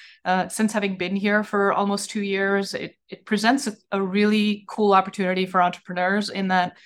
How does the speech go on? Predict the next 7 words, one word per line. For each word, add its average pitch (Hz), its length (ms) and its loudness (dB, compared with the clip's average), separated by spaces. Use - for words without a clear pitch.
cost 208 180 2
of 185 100 -4
living 202 300 0
is 190 400 -6
affordable. 208 760 4
You've 180 200 -8
got 185 420 4